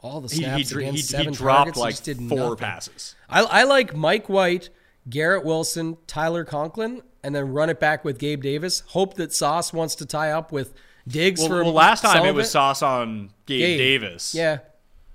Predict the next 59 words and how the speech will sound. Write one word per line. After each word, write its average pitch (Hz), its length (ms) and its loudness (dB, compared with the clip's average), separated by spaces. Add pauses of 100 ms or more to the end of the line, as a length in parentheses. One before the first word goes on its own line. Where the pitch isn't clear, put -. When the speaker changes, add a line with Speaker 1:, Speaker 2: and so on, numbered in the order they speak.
(420)
Speaker 2:
After 120 300 -6
Diggs 110 380 -8
burned 117 400 -12
Sauce 98 380 -8
on 104 80 -12
the 98 80 -14
first 104 260 -12
play 101 200 -8
of 95 80 -12
the 92 60 -16
game, 98 320 -8
they 95 100 -14
just 104 180 -16
moved 120 180 -8
him 113 140 -8
over 107 160 -10
to 98 60 -12
the 101 80 -10
other 107 160 -10
side, 90 260 -16
so 107 60 -16
we 104 60 -16
didn't 98 200 -18
look 113 160 -14
bad 87 160 -12
Speaker 1:
Don't 143 120 -6
wanna 143 120 -6
make 139 160 -4
Speaker 2:
anymore. 147 80 -8
Speaker 1:
him 131 40 -8
look 139 180 -10
bad 131 200 -8
anymore. 123 360 -8
Speaker 2:
You 120 60 -8
Speaker 1:
Exactly. 156 180 -2
Speaker 2:
got 127 220 2
Sam 160 260 -2
Darnold, 151 300 0
Travis 139 360 -2
Homer, 135 280 -6
D 117 180 -8
J 117 180 -6
Moore, 113 240 -6
Jets 113 380 -8
D. 110 180 -10
You 107 280 -8
have 95 180 -12
sixty-three 202 760 -6
hundred 160 300 -4
dollars 127 320 -2
per 120 140 -10
Speaker 1:
Yeah, 113 80 -8
Speaker 2:
player. 107 80 -6
Speaker 1:
you - 60 -10
can 196 100 -6
do 233 80 -2
whatever 151 220 0
you 127 140 -6
want. 135 380 -6